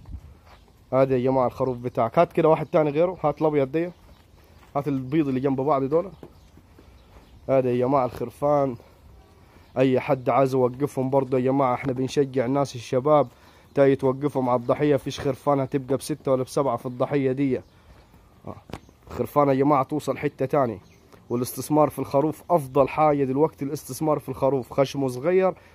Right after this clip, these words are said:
وبتديله على قد ما بتديله بيطلع معاك وبياكل معاك وبتطلعه برضه، ربنا بيرزقك. ادي احنا دلوقتي الناس اللي هي عايزة توقف للضحية يا جماعة، الناس اللي عايزة توقف للضحية يعني ايه،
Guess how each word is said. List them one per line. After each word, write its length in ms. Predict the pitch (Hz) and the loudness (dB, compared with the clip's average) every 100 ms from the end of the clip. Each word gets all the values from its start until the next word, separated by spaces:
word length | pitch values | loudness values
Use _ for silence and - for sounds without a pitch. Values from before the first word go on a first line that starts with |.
| - | -14
وبتديله 580 | 113 - 127 120 156 143 | -12 -4 -4 2 2 4
على 100 | 131 | 2
قد 300 | - 151 143 | 2 0 0
ما 100 | 139 | -4
بتديله 680 | - 135 123 175 185 185 - - - - | -2 -6 -4 -4 2 2 0 -14 -20 -2
بيطلع 440 | 131 160 151 135 | 0 0 2 0
معاك 440 | 131 131 180 165 131 | 2 0 0 0 -2
وبياكل 420 | 127 160 160 143 | 2 2 2 -2
معاك 500 | 131 143 190 170 - - - - 123 | -4 -2 0 -2 -6 -20 -20 -12 -8
وبتطلعه 720 | 123 - 175 190 190 180 156 | -8 2 2 4 2 0 0
برضه، 340 | 143 170 165 | 0 0 2
ربنا 340 | 160 165 160 139 | 0 0 -2 0
بيرزقك. 420 | 165 175 165 170 - | -2 -2 -2 -4 -4
ادي 440 | 160 147 147 - | -2 0 -2 -4
احنا 200 | 139 151 | -4 -4
دلوقتي 520 | 135 156 185 - 185 175 - - - - 120 | -2 0 -2 -2 -6 -6 -16 -20 -20 -12 -2
الناس 360 | 147 160 - | 2 2 2
اللي 220 | 147 143 | -2 2
هي 40 | 151 | 4
عايزة 240 | 139 151 | 4 2
توقف 380 | 135 170 151 135 | 2 0 0 -4
للضحية 500 | 143 131 139 170 151 | -4 -2 -2 2 2
يا 40 | |
جماعة، 360 | 123 127 117 76 - - - - - - - - - | 2 0 0 -4 -10 -20 -20 -20 -20 -20 -20 -20 -10
الناس 280 | 117 143 - | 0 2 2
اللي 120 | 131 | 2
عايزة 200 | 127 143 | 2 2
توقف 380 | 127 160 151 139 | 2 0 0 -4
للضحية 640 | 135 127 135 170 208 208 175 - - - - - | -4 -2 -2 0 0 0 -2 -12 -20 -20 -14 -4
يعني 220 | 104 123 | -2 0
ايه، 240 | 170 151 | 2 0